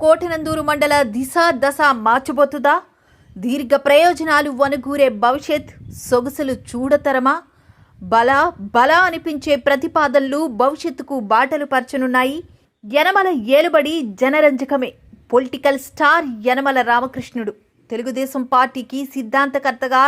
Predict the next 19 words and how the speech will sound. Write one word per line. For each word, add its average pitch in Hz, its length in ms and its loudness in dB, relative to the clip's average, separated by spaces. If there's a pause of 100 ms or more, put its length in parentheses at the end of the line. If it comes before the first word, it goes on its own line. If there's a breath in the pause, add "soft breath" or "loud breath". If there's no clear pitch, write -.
రాష్ట్ర 277 280 0 (100)
రాజకీయాల్లో 277 680 0 (180)
కీలకమైన 294 600 0 (500 soft breath)
యనమల 269 520 2 (480 soft breath)
పార్టీల్లో 302 640 2 (420)
రియల్ 277 320 0 (100)
పొలిటికల్ 311 560 0
స్టారే. 240 340 2 (380)
ఇప్పుడు 277 260 -8 (360)
ఈ 311 40 -4 (220)
పొలిటికల్ 330 520 2
స్టార్ 285 340 2 (120)
ధ్యాస 254 280 0 (300)
శ్వాస 247 420 0 (300)
ఒక్కటే. 247 340 -6 (520 soft breath)
అవినీతికి 277 500 -2 (140)
చోటు 302 340 2
లేని 277 220 0 (120)
ప్రజాపాలన 285 720 0